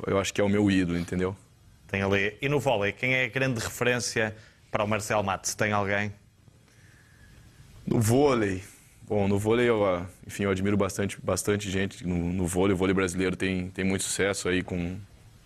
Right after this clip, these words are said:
Speaker 1: nos últimos anos. É, vamos, vamos seguir mais ou menos a mesma linha. Quando eu tinha doze anos, o Brasil foi campeão olímpico e aí tinha um jogador jovem que era o Marcelo Negrão.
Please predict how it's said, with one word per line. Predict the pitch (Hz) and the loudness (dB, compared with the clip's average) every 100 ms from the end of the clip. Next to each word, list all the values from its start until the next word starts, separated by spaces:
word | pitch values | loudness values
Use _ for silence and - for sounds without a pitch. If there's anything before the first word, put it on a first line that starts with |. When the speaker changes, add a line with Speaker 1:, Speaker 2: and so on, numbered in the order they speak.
| - - - - - - | -20 -20 -20 -16 -10 -2
Speaker 1:
nos | 98 98 | 0 2
últimos | 90 95 87 | 0 -2 0
anos. | 95 107 110 - - - - - - - - | 0 -2 -4 -8 -14 -20 -20 -20 -20 -20 -6
É, | 98 95 92 92 95 95 | -2 0 0 0 -2 0
vamos, | 107 107 | 0 0
vamos | 107 123 | 0 0
seguir | 120 113 | 2 2
mais | 113 104 | 2 2
ou | |
menos | 107 104 | 2 2
a | |
mesma | 101 104 98 92 | 2 2 2 2
linha. | 101 95 | 0 -2
Quando | 95 98 | 0 0
eu | 92 | 0
tinha | 104 98 | 0 2
doze | 101 101 101 | 2 2 2
anos, | 101 110 113 117 | 2 2 0 0
o | 107 | 0
Brasil | 104 104 | 2 0
foi | 107 104 | 0 -2
campeão | 104 101 104 | 0 0 2
olímpico | 101 110 117 110 | 2 0 -2 0
e | 107 104 101 | 2 4 4
aí | 101 101 | 2 0
tinha | - | -2
um | 101 | -2
jogador | 101 95 98 | 0 0 0
jovem | 98 98 | 0 0
que | 104 | -2
era | 98 | 0
o | |
Marcelo | 98 - 98 | -2 -2 -2
Negrão. | 98 92 90 80 | 0 0 0 -2